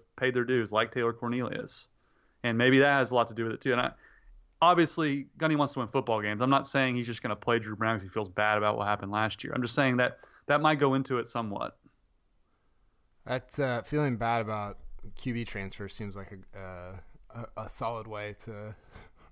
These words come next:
Speaker 2: run
Speaker 1: Well,
Speaker 2: a Power
Speaker 1: feeling,
Speaker 2: Five.
Speaker 1: feeling, feeling bad's not the way to put it either. You know what I mean? Like,
Speaker 2: Yeah, I
Speaker 1: Gundy,
Speaker 2: know,
Speaker 1: Gundy ta-,
Speaker 2: I
Speaker 1: Gundy
Speaker 2: know.
Speaker 1: talks about it all the time, about guys who have,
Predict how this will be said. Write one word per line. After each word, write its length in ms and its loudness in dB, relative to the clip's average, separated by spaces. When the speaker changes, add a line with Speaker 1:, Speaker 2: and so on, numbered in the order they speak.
Speaker 2:
run 200 -2
Speaker 1:
Well, 80 6
Speaker 2:
a 40 2
Power 120 0
Speaker 1:
feeling, 220 6
Speaker 2:
Five. 180 2
Speaker 1:
feeling, 460 4
feeling 280 6
bad's 380 4
not 220 0
the 60 -6
way 120 -2
to 60 -2
put 200 -6
it 100 -4
either. 220 2
You 140 -2
know 80 6
what 100 8
I 80 4
mean? 300 -2
Like, 240 0
Speaker 2:
Yeah, 260 10
I 140 12
Speaker 1:
Gundy, 180 8
Speaker 2:
know, 140 4
Speaker 1:
Gundy 120 6
ta-, 100 6
Speaker 2:
I 100 4
Speaker 1:
Gundy 100 2
Speaker 2:
know. 80 2
Speaker 1:
talks 280 4
about 220 6
it 40 8
all 200 6
the 80 2
time, 480 0
about 300 4
guys 340 4
who 120 -2
have, 320 -4